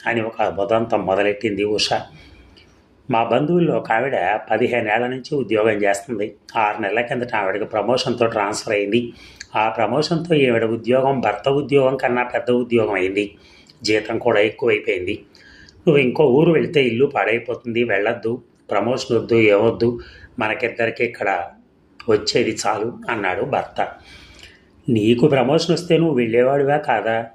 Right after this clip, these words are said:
అప్పుడు నేను ఒక్కదాన్ని ఇల్లు చూసుకునేదాన్నా కాదా?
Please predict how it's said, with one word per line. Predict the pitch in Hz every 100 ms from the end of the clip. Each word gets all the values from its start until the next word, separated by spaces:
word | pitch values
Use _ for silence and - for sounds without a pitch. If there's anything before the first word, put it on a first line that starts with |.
| _ 120
అప్పుడు | 120 113
నేను | 104 104
ఒక్కదాన్ని | - 123 113 110
ఇల్లు | 104 123
చూసుకునేదాన్నా | - - 135 117 110 101 104
కాదా? | 113 101 92 101